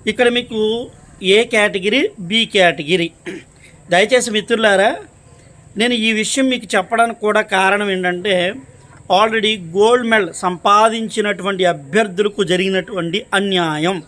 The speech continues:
"నష్టపోయాం మేము" అన్నటువంటి వాళ్ళు. నేను అందరి గురించి చెప్పట్లా, అసలు ఏం జరుగుతుంది, అసలు మెసేజ్లు ఎవరికి వస్తున్నాయి, ఏ, అసలు వెరిఫికేషన్ ఎవరికి జరుగుతుంది,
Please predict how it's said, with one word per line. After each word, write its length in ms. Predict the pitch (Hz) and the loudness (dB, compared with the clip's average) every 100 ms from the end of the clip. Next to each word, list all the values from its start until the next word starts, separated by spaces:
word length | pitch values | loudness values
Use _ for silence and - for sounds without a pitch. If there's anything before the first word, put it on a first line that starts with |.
| _ _ _ - - - _ - - - - | _ _ _ -20 -20 -20 _ -20 -20 -16 -2
"నష్టపోయాం 680 | 202 - 262 262 262 254 254 | -2 0 0 4 4 6 4
మేము" 280 | 240 175 147 _ _ _ _ _ | 0 0 -8 _ _ _ _ _
అన్నటువంటి 520 | 175 214 208 180 175 | 0 2 0 0 -2
వాళ్ళు. 300 | 170 175 165 147 - - _ - - | 2 2 2 -4 -18 -20 _ -20 -10
నేను 160 | 190 196 | 0 2
అందరి 280 | 185 202 214 | 2 2 2
గురించి 320 | 214 233 202 | 2 0 0
చెప్పట్లా, 460 | 180 214 180 165 - | 2 0 -2 -4 -2
అసలు 220 | 175 180 202 | -6 -4 -6
ఏం 340 | 175 175 220 | 0 0 2
జరుగుతుంది, 600 | 202 190 190 185 165 143 - - _ _ _ _ _ _ _ | 2 2 -2 -4 -6 -8 -16 -20 _ _ _ _ _ _ _
అసలు 200 | 180 202 | -4 -2
మెసేజ్లు 480 | 220 180 165 220 214 | -2 -2 0 0 2
ఎవరికి 320 | 180 180 190 | 0 0 -2
వస్తున్నాయి, 440 | 190 - 190 175 147 - - _ _ - - _ _ _ - | -4 -6 -6 -6 -8 -16 -20 _ _ -20 -20 _ _ _ -4
ఏ, 200 | 226 247 - - - | -4 -2 -10 -20 -6
అసలు 220 | 175 170 202 | -4 -2 0
వెరిఫికేషన్ 580 | 175 190 208 233 214 | 2 2 0 -4 -2
ఎవరికి 360 | 208 165 185 208 | 0 2 2 0
జరుగుతుంది, 600 | 208 208 220 220 202 160 | 0 2 0 -4 -8 -10